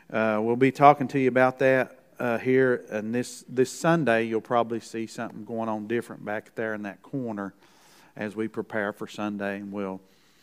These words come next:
we're gonna talk to you about that as we move forward. So let's pray, and let's, uh, we're gonna go to the book of Job, or Job, however you wanna say that. Uh, uh, I was getting ready to teach on the book of Job a few years ago, and some of them thought it was Job, and they didn't wanna work, so they didn't come to church.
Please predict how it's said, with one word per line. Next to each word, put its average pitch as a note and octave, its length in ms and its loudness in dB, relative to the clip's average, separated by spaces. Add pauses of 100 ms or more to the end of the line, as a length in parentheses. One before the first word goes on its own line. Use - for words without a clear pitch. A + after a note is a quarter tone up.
(280)
we're G#2 100 -8
gonna G2+ 420 -6 (120)
talk A2 240 0
to A#2+ 80 -6
you G#2+ 60 -2
about G2 240 -2
that A2 80 0
as F#2+ 160 -2
we G2 60 -6
move G2+ 200 -6
forward. E2+ 340 -6
So G2 220 -2 (360)
let's D#3+ 160 6
pray, G3 480 10
and D3 140 2
let's, E3+ 300 4
uh, C3+ 280 10
we're C#3 100 2
gonna D3+ 120 2
go D3+ 160 6
to C3+ 140 8
the B2 160 -10
book D3+ 240 4
of A2+ 160 -2
Job, E3 500 8
or A2 160 6
Job, D3 540 6
however C3+ 280 -4
you C#3+ 140 -4
wanna A#2+ 140 -6
say C#3+ 260 -4
that. C#3+ 320 -6 (220)
Uh, G2 320 -6 (640)
uh, F#2 320 -6 (800)
I B2 160 4
was A#2+ 120 -4
getting D3 240 4
ready D3+ 140 4
to D3 40 -14
teach D#3+ 240 2
on D3 140 2
the C3 80 0
book D3 260 4
of B2 160 -4
Job D3+ 380 4
a B2+ 40 -8
few D3+ 180 -2
years D3+ 300 -2
ago, C#3+ 280 0
and C#3+ 100 -6
some C#3 180 -4
of C3+ 100 -2
them B2+ 80 -8
thought C3 240 2
it - 80 -8
was G#2 160 -8
Job, C#3 360 2
and A#2 80 -8
they G#2+ 80 -6
didn't B2 320 -6
wanna B2 180 -4
work, C#3 320 -2
so A2+ 160 -6
they A#2 100 -2
didn't B2 220 -4
come C3 220 -6
to - 60 -16
church. E2 280 -8